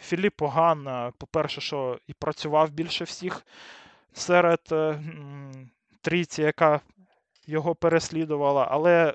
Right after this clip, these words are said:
саме він, е, випередив у спринті Вута Ван Арта. Вут Ван Арт став третім, Тадей Погачар четвертим. Погачару знову не вистачило,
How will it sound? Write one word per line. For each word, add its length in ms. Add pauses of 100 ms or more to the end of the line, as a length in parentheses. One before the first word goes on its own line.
саме 380
він, 360
е, 340
випередив 720 (540)
у 80
спринті 500
Вута 260
Ван 220
Арта. 380 (360)
Вут 240
Ван 180
Арт 240
став 260
третім, 560
Тадей 300
Погачар 680
четвертим. 840 (440)
Погачару 680 (880)
знову 380
не 120
вистачило, 920